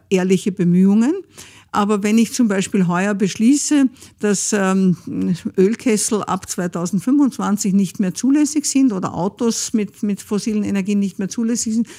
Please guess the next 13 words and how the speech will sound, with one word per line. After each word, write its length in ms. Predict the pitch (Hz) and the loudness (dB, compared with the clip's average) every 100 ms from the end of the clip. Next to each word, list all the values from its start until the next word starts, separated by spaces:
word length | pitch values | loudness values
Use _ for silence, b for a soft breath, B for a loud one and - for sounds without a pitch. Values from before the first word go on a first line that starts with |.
| B | B
dann 200 | 202 185 | 0 2
wirkt 240 | 285 - | 0 0
das 140 | 196 - | -6 -2
ja 80 | 165 | -2
jetzt 360 | 156 - - | -2 -4 -4
noch 160 | 151 - | -4 -2
nicht. 440 | 151 - - - | -4 -4 -10 -6
Nicht? 180 | 240 - | -6 -4
Die 120 | 190 | -4
Emissionsreduktion 1080 | 165 196 196 180 202 196 185 185 - 190 190 | 0 0 0 0 -2 -2 -4 -6 -6 -4 -2
setzt 340 | - 208 - | -2 -6 -6
erst 280 | - 196 - | -6 -6 -4
ein, 320 | 170 175 233 | -4 0 0